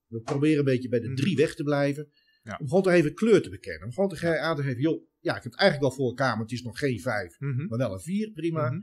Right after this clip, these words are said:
Speaker 1: Of van, "Nou, een twee." En natuurlijk, de drie, hè, die komt wel voor. Maar om, hè, te voorkomen dat iedereen, "Ah, het is wel ongeveer een drie."
Speaker 2: En hoe zit het dan met die roze bril van de ondernemer? Want kijkt die wel
Speaker 1: Je zou
Speaker 2: daadwerkelijk objectief?
Speaker 1: Ja, dat zou je denken.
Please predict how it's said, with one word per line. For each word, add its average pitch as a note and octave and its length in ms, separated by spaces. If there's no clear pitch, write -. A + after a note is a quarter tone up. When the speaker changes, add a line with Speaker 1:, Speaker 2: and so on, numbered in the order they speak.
Speaker 1:
Of D#3 200
van, C3+ 220
"Nou, B2 320
een A2+ 120
twee." - 340
En F#2+ 120
natuurlijk, G#2+ 360
de A2+ 60
drie, B2+ 220
hè, G#2+ 140
die A#2+ 100
komt C3+ 200
wel F#2+ 160
voor. C3+ 400
Maar A2+ 320
om, A#2 200
hè, B2+ 260
te B2+ 80
voorkomen D3 420
dat C3+ 100
iedereen, C#3 280
"Ah, F#2+ 340
het A#2 100
is A#2+ 80
wel - 100
ongeveer A#2 480
een A2+ 80
drie." A#2+ 360
Speaker 2:
En B2+ 100
hoe C#3+ 240
zit D3 140
het - 100
dan B2+ 120
met A#2+ 100
die B2 80
roze A#2+ 280
bril C#3 280
van A#2+ 120
de A#2 60
ondernemer? A2 640
Want - 360
kijkt D#3 220
die D#3 120
wel D3+ 100
Speaker 1:
Je D#3 60
zou E3 220
Speaker 2:
daadwerkelijk D3+ 380
objectief? - 520
Speaker 1:
Ja, B2 540
dat A#2+ 200
zou G#3 240
je B2+ 120
denken. D3 440